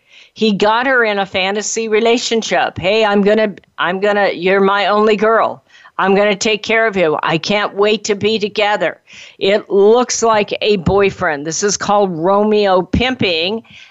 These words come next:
and it is also gang pimping. So you can have more than one kind of profile in pimping in one individual. And that is exactly what was happening in this case.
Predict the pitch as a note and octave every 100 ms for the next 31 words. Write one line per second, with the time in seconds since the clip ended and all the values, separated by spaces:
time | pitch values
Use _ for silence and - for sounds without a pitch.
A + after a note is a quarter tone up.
0 | _ - G#3 G#3+ G#3 G3+ G#3+ A3+ A#3+ -
1 | G3+ F#3+ - - E3+ F3 F#3 A#3 A3 G3+
2 | G3 C3+ B2 - F#3 F#3+ A3 G#3 G3+ G3
3 | F3+ F3+ F#3+ G#3+ B3 A#3 A3 F#3 E3+ E3+
4 | F#3 G#3 G#3 G3+ G3+ G#3 A3 A#3 A#3 F#3+
5 | E3+ E3 E3+ F#3 A#3 A#3+ G3 D#3 E3 G3+
6 | G3+ - - - - G3 F#3+ F3 F3 F3+
7 | F3+ F3 F#3 A3 A#3 E3 B2 - D3+ D#3
8 | D#3+ E3 G3 F#3+ F#3+ D#3+ F#3 F3 F3 F#3+
9 | F3+ E3+ D3+ F#3 - F3+ D#3+ - E3+ E3+
10 | F3+ F3+ F3 E3+ - A3 G#3 C3+ -